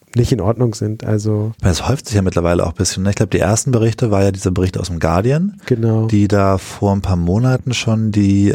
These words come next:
Speaker 2: ähm, die Moderationsrichtlinien hatten. Anscheinend ältere Moderationsrichtlinien, aber die waren ja schon problematisch, weil es ja dann darum ging, dass gewisse Arten von Kritik, vor allem von politischer Kritik, nicht erwünscht waren. Ähm,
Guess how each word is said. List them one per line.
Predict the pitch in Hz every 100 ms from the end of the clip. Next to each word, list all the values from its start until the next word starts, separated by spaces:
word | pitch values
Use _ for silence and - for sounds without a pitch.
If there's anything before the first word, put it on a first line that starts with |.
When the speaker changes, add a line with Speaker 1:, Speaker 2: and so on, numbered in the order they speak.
| -
Speaker 2:
ähm, | 98 92 92 92 92 90 90 90 98 104 104
die | 90
Moderationsrichtlinien | 95 87 80 - 92 131 - 131 123 131 131 135 123
hatten. | 131 160 175 208 - - - - -
Anscheinend | 90 95 85 78
ältere | 87 117 147
Moderationsrichtlinien, | 143 135 127 - 131 - 131 123 - 131 127
aber | 98 87
die | 95
waren | 120 123
ja | 120
schon | 120
problematisch, | 107 113 107 107 107 110 - - - - -
weil | 92
es | 95 92
ja | 90
dann | 90
darum | 85 87 92
ging, | 87 90
dass | 90 87
gewisse | 95 95 104
Arten | 85 95
von | 92 92
Kritik, | - 82 151 175 -
vor | -
allem | 92 92
von | 92 82
politischer | 82 127 131 123
Kritik, | 117 110 117 -
nicht | 104
erwünscht | 104 110 107 110
waren. | 110 113 - - - - - _ - -
Ähm, | 101 101 98 95 98 95 95 107 -